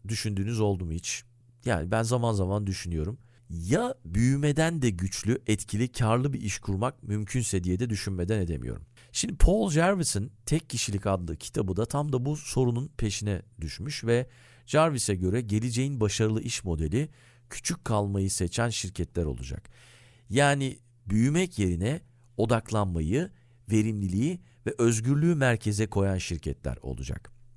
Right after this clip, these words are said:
Gelin birlikte bakalım. Jarvis'in kitabında kişisel bir hikaye var. Bir kişisel hikayeyle başlıyor. İki bin on yılında Kanada'nın Vancouver kentinden ayrılıp eşiyle birlikte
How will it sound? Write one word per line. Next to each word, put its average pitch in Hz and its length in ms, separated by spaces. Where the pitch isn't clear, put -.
Gelin 175 320
birlikte 139 340
bakalım. 82 340
Jarvis'in 156 500
kitabında 107 640
kişisel 139 540
bir 107 100
hikaye 98 440
var. 76 200
Bir 131 60
kişisel 127 540
hikayeyle 92 560
başlıyor. 65 440
İki 127 240
bin 147 80
on 147 180
yılında 117 560
Kanada'nın 127 640
Vancouver 117 640
kentinden 85 800
ayrılıp 104 520
eşiyle 104 440
birlikte 85 520